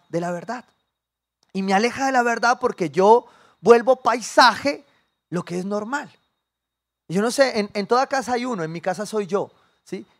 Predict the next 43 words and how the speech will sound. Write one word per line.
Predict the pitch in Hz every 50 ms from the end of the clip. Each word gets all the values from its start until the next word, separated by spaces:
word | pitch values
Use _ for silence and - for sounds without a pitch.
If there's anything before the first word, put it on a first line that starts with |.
| _ _
que | - 202
no | 202 220
le | 254
gusta | 226 240 226 - 262 233
tener | - 214 190 196 180
todo | - 214 214 208
igual. | 202 190 208 202 165 131 120 - _ _ _ _ _ _ _ _ _ _
Por | - 180
eso | 185 233
usted | 233 - 269
viene | 254 254 247 254
a | 254
la | 233
iglesia | 196 165 208 254 247 - 254
y | 226
normalmente | 202 185 175 180 180 180 185 196 220 247 240 208 - 247 247 214 - - _
estamos | - 147 - 190 190 202 220
moviendo, | 214 202 170 147 175 208 226 226 220 214 208
corriendo, | - 175 160 143 180 220 240 233 214 202 196 -
pintando, | 170 151 147 - 226 233 247 233 214 214 196 - - - -
haciendo, | - 170 - - 269 277 269 226 214 196 - - _ _ _ _
porque | - 196 190 - 196
no, | 208 226
no, | 262 254 240
no | 214 208 208 208 220
me | 247 247
gusta | 220 269 302 - - 294
acomodarme | 277 - 294 262 220 - - 214 277 285 277 262
a | 254
lo | 214 185
mismo, | 226 330 330 330 226 160 131 135 - _ _ _ _ _ _ _ _ _ _
porque | - 180 190 180 - 180
se | - - 190 180
me | 160 160 151
vuelve | 151 151 156 151 151 151 170
paisaje. | 170 - 151 139 - - 151 139 127 - - - _ _ _ _ _ _ _ _ _ _ _ _ _ _ _ _ _ _ _ -
Y | 208 202
cuando | - 226 220 214 208 190
el | 208 190 -
cristianismo | - 190 202 - - - 190 185 196 214 214 220 240
se | 214 - 208
vuelve | 175 180 180 180 170 202 202
paisaje, | - 196 180 165 - - 208 202 170 - 240 -